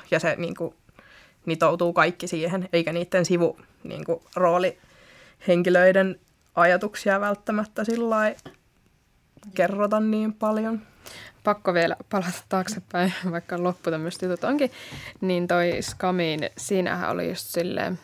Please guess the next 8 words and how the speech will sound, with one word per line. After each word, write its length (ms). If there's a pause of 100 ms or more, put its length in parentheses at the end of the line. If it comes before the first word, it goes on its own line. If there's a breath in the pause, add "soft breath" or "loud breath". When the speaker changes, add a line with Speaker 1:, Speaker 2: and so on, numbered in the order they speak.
(160 soft breath)
Speaker 2:
mä 80
en 120
oo 60
ite 180
ainakaan 340
huomannut 420
muuta 240
sarjaa, 600